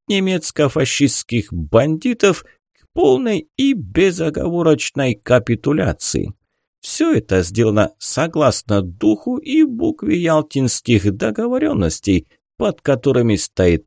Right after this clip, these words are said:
подпись президента Рузвельта. Оставаясь сдержанным и невозмутимым, Сталин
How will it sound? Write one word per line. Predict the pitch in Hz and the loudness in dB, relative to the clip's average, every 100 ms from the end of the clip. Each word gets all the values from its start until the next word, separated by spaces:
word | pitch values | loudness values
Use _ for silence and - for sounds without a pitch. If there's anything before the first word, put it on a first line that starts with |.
| _ | _
подпись | - - - - 160 - - - | -4 -4 -4 0 0 -2 -10 0
президента | 370 311 233 202 190 160 123 131 - - | 2 2 -2 -4 -4 -2 2 2 2 -4
Рузвельта. | - 185 277 - 90 76 62 - - - _ _ _ _ _ _ _ _ _ _ _ _ _ _ _ _ _ _ _ | -4 0 0 0 0 0 0 -4 -6 -10 _ _ _ _ _ _ _ _ _ _ _ _ _ _ _ _ _ _ _
Оставаясь | 98 - 202 240 226 - | -4 -2 0 2 2 0
сдержанным | 120 101 80 160 202 170 160 139 | -4 -4 -4 0 0 2 2 0
и | - 131 | 0 0
невозмутимым, | 120 113 101 87 110 120 - 190 180 170 139 - | 2 4 2 2 -4 -6 -2 0 0 0 -4 -8
Сталин | - - - 214 214 | -10 -8 -4 0 0